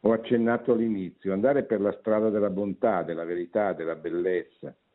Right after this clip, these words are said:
e tante virtù su queste strade. Ma ci sono anche i peccati dei mezzi di comunicazione, dei media. Mi per-, mi permetto di parlare un po' di questo.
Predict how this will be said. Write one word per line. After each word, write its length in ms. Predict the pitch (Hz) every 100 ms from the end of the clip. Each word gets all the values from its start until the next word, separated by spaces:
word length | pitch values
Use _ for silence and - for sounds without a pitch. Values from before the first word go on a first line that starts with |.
| _ _
e 120 | - -
tante 300 | 113 113 101
virtù 420 | 95 85 - -
su 140 | 87
queste 380 | - 78 - 80 -
strade. 520 | 78 76 67 - - _ _ _ _ _ _ _ _ _ _ _ _ _ _
Ma 120 | 123
ci 120 | 127
sono 240 | 143 185 160
anche 240 | 185 185
i 140 | 143
peccati 920 | 120 127 127 - 170 202 - 95 80 - _ _ _ _ _ _ _
dei 180 | 98 107
mezzi 340 | 104 110 104
di 140 | 95
comunicazione, 920 | - 101 98 95 95 - 101 95 78
dei 160 | 73 85
media. 520 | 87 87 78 - - _ _ _ _ _ _ _ _ _ _
Mi 100 | 131
per-, 400 | 180 143 107 -
mi 160 | 135
permetto 580 | 143 135 120 107 85 -
di 140 | 90 85
parlare 440 | 123 117 95 98
un 160 | 95 90
po' 140 | 92
di 100 | 90
questo. 720 | - 90 82 80 _ 78 80